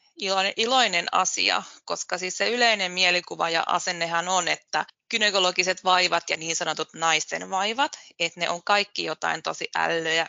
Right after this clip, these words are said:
ja hävettäviä juttuja. Ja sitten kun me eletään vielä sellaisessa todellisessa maailmassa, ei nyt Barbie-maailmassa, mutta että tässä meidän todellisessa maailmassa on sellainen fakta, että lääketieteessähän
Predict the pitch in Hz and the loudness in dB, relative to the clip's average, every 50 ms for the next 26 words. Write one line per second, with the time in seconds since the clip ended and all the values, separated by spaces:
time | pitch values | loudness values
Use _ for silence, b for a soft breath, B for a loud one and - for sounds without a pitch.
0 | - 185 175 - 180 175 - 190 196 - _ - - - - - - - - 87 | -4 -6 -4 -2 0 0 0 -2 -4 -4 _ -8 -8 -6 -8 -8 -10 -10 -10 -12
1 | - - _ _ - - - - - 277 - B B B B B B B B B | -16 -18 _ _ -16 -16 -14 -12 -10 -10 -10 B B B B B B B B B
2 | B B B _ _ _ _ - - - - 175 165 - - - - - 170 - | B B B _ _ _ _ -20 -20 -6 -2 0 0 0 0 -4 -6 -6 -6 -8
3 | 175 165 - 170 160 160 170 175 175 - - 165 160 160 160 165 160 160 165 - | -8 -8 -6 -2 0 2 2 2 2 2 0 0 0 0 0 0 0 0 0 0
4 | - 170 175 165 - 165 - - - 170 - - 277 294 254 233 226 240 277 - | 0 -2 -2 -2 -4 -6 -8 -8 -8 -4 -2 0 2 2 2 2 2 0 0 0
5 | - 196 190 180 185 180 180 185 180 175 175 180 - - 196 165 170 170 - - | 0 0 2 4 4 6 6 4 4 4 4 2 2 2 0 -2 -2 -2 -4 -4
6 | 170 170 165 165 - - 185 190 196 196 220 202 170 165 175 - - - 254 196 | -2 -2 -4 -6 -2 0 0 2 2 0 0 -2 -2 0 0 0 0 2 0 0
7 | 175 185 170 185 - - - - - - - - - - _ - 175 - - 170 | 0 0 -2 -2 -2 -4 -4 -4 -4 -6 -8 -10 -10 -8 _ -6 -8 -6 -6 -2
8 | 170 170 170 170 175 196 190 190 185 170 165 165 175 170 - - 175 165 165 165 | 0 2 2 2 2 2 2 2 2 2 0 -2 -4 -6 -4 -4 -2 0 2 4
9 | 165 170 165 165 165 165 165 165 - - 170 165 - - - - _ _ _ - | 4 4 4 4 2 0 -2 -2 -2 -2 -2 -2 -2 -2 -8 -20 _ _ _ -10
10 | 180 170 165 - 190 180 165 160 160 160 165 160 170 180 196 196 B B 208 - | -8 -8 -6 -4 -2 2 2 2 4 4 2 2 0 -2 -6 -8 B B -14 -16
11 | - - - - 156 160 - - - - 135 123 - - - 202 - - _ _ | -20 -12 -2 0 0 0 0 -2 -4 -2 0 0 0 0 -2 -2 -2 -4 _ _
12 | - 95 - - _ _ _ - 202 180 170 175 - 220 - _ - 240 240 - | -2 -2 -2 -4 _ _ _ 0 2 2 2 2 0 -4 -6 _ -2 -2 0 0
13 | - 233 226 - - 226 214 208 214 196 190 190 190 - | 0 0 0 0 0 0 0 2 2 0 0 0 -4 -8